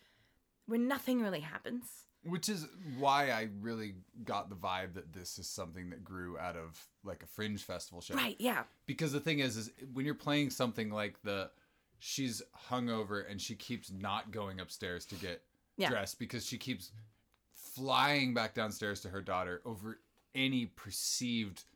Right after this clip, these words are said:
Speaker 2: like, her daughter exhales wrong. And it's
Speaker 1: Yeah.
Speaker 2: like, "Darling, why did you say that?" It's
Speaker 1: Don't
Speaker 2: like,
Speaker 1: look
Speaker 2: I
Speaker 1: at me
Speaker 2: didn't
Speaker 1: like that.
Speaker 2: Yeah.
Speaker 1: Yeah.
Speaker 2: Yeah. Um, that's,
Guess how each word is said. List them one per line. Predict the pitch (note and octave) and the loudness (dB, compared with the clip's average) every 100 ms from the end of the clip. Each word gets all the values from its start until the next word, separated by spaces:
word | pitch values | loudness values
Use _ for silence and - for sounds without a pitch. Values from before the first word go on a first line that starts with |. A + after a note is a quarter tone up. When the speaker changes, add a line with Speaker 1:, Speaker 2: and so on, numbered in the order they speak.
| - | -6
Speaker 2:
like, | G#2+ - | -6 -4
her | A2 | -6
daughter | F#2+ A2+ A2+ G2+ - | 0 0 2 -2 -6
exhales | G#2+ - A2 A#2 A#2+ F2+ | -8 -6 0 2 2 0
wrong. | F#2 E2 E2 | 0 0 -2
And | E2 | 0
it's | A3 | 6
Speaker 1:
Yeah. | F3 C#3 | 6 4
Speaker 2:
like, | E3+ - - _ - | -4 -12 -20 _ 4
"Darling, | B3 G#3 D3+ C3+ | 8 10 8 6
why | D#3 D#3+ | 4 4
did | B2+ | 2
you | A2+ | 0
say | - D#3+ C3+ | 2 6 6
that?" | G#2 G#2 | 4 8
It's | |
Speaker 1:
Don't | G#4 C4 | 10 10
Speaker 2:
like, | |
Speaker 1:
look | C#4 | 8
Speaker 2:
I | |
Speaker 1:
at | G#3 | 6
me | |
Speaker 2:
didn't | - | -2
Speaker 1:
like | - - | -6 -6
that. | - - - | -6 -6 8
Speaker 2:
Yeah. | A#3+ | 10
Speaker 1:
Yeah. | D3+ A#2+ - - - | 10 6 -2 -20 -4
Speaker 2:
Yeah. | E3 | 4
Um, | D3+ A#2 G2+ - _ _ _ _ _ - A2+ | 4 4 0 -8 _ _ _ _ _ -10 -2
that's, | A#2+ - - - | 0 0 0 0